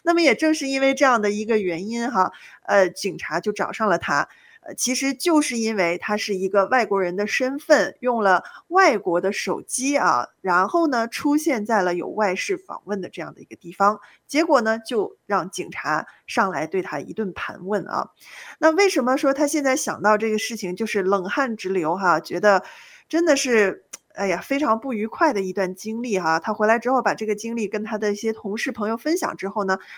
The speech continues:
大家也觉得非常的不舒服，很多人甚至就说：“哎呀，没事儿就不想回国了啊。”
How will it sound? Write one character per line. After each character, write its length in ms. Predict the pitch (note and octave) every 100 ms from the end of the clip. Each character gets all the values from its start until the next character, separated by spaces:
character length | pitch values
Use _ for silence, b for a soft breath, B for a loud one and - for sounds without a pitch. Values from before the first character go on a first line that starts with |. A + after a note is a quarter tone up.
| -
大 140 | D#4+
家 220 | E4 F4
也 160 | F#4+ G3
觉 200 | F3+ F3
得 220 | F#3+ F#3 B B _
非 140 | _ B3
常 160 | C4+
的 60 | F3
不 100 | G#3
舒 240 | G#3 G#3
服， 140 | G#3+ -
很 120 | F#3+
多 80 | A#3
人 160 | C4+
甚 160 | C#4 C#4+
至 100 | G3
就 140 | A3
说 160 | G#3+ A3
：“哎 100 | G#3
呀， 100 | G3+
没 140 | F#3+ F#3+
事 160 | A3
儿 80 | C4
就 100 | A3+
不 160 | A3 E4
想 220 | - -
回 240 | - E3
国 240 | A3 E3 F3+
了 100 | G3+
啊。” 240 | E3+ -